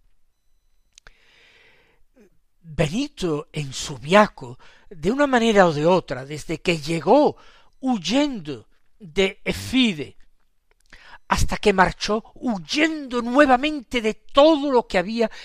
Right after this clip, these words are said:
hecho y creado, de todas las comunidades de las que era superior. Huyó, no adelantemos acontecimientos, se lo adelanto yo, para decirle el tiempo de estancia total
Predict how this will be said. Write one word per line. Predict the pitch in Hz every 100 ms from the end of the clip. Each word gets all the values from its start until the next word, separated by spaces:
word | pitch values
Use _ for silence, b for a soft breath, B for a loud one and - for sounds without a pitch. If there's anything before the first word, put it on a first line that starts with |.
| B B
hecho | 208 240 - - 226
y | 233
creado, | - 185 190 247 226 208
de | 202
todas | _ - 269 269 254 220
las | 208 -
comunidades | - 202 185 143 151 170 170 180 - B B B
de | 151
las | 156 -
que | 156
era | 160
superior. | 180 165 - 123 143 147 -
Huyó, | 165 151 160 156 B B
no | 143 151
adelantemos | 147 151 143 131 160 151 -
acontecimientos, | 156 147 139 143 - 156 208 151 - - - b b b b
se | - 131 131
lo | 123
adelanto | 131 127 143 156 - 117
yo, | 123
para | - 147 143
decirle | 139 - 202 175 160
el | 135
tiempo | - 202 196 180 170
de | 139
estancia | - - 147 139 - 143 139 b b -
total | 196 160 165 156 143